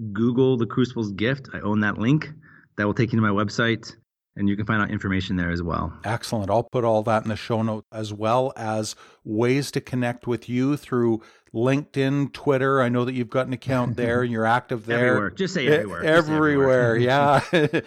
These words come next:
Speaker 2: <laughs> Doctor James Kelly is everywhere, and, uh, we're
Speaker 1: <laughs>
Speaker 2: looking forward to connecting with you. And by all means, tune into his podcast,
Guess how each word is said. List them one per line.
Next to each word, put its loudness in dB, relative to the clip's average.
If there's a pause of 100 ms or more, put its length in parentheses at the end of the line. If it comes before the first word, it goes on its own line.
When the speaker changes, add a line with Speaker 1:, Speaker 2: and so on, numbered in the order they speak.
(100)
Speaker 2:
<laughs> -2
Doctor 4
James 0
Kelly 0
is 2
everywhere, 0
and, -2
uh, 2
we're 2
Speaker 1:
<laughs> 2
Speaker 2:
looking 2
forward 4
to 0
connecting -4
with -2
you. -2 (320)
And 0
by 6
all 6
means, 0
tune 0
into -2
his -2
podcast, -2